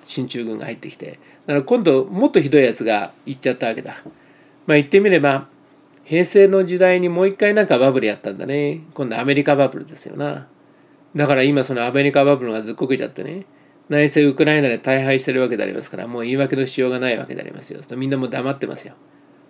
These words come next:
うん、相場もひっくり返ってるし、ねえ、それから軍隊もひっくり返ってるし、あいつらはそのいわゆる海賊ですから、金と鉄砲玉でしょう。両方ひっくり返っちゃったわけだよ。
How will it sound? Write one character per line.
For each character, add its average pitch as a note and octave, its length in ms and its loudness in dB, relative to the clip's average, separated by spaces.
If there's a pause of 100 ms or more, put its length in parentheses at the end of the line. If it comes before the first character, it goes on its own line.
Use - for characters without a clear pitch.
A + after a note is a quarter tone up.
(140)
う B2+ 240 -2
ん、 G#2 40 -12
相 B2+ 180 -4
場 A#2+ 120 -4
も B2 80 -8
ひ A#2+ 80 -14
っ - 20 -20
く - 100 -4
り B2 100 -2
返 B2+ 120 -2
っ B2 40 -10
て B2 120 -6
る A2+ 100 -6
し、 - 300 -12 (680)
ね D3 160 4
え、 C3 60 2
そ C3 120 -6
れ B2 80 -6
か B2+ 80 -4
ら A#2 60 -6
軍 B2 160 0
隊 A#2+ 160 0
も A#2 80 -10
ひ A2+ 60 -18
っ - 20 -20
く - 80 -4
り B2 80 -2
返 A#2+ 140 -2
っ - 20 -12
て A#2 120 -12
る G2 100 -10
し、 - 320 -14 (520)
あ B2 220 -4
い C3 80 0
つ C3 120 -4
ら B2 120 -2
は A2 100 -4
そ - 80 -12
の A2 80 -10
い A#2+ 80 -8
わ B2+ 100 -2
ゆ A#2+ 80 -4
る A2+ 60 -6
海 C3 220 0
賊 C3+ 200 -2
で C3 100 0
す - 100 -8
か A2+ 80 -4
ら、 G#2+ 280 -10 (440)
金 C3 220 -2
と C#3 300 4
鉄 - 280 -8
砲 C#3+ 100 2
玉 C#3 200 -2
で C3 100 0
し C3 120 0
ょ A2+ 320 2
う。 D3 60 -14
両 D#3+ 220 2
方 D#3+ 240 4
ひ C#3+ 60 -2
っ - 40 -20
く D#3+ 80 -2
り D#3 60 2
返 D#3+ 120 4
っ - 20 -8
ち C#3 80 0
ゃ A#2+ 40 0
っ - 40 -2
た G2+ 80 -6
わ - 80 -8
け - 80 -12
だ - 80 -10
よ。 - 140 -16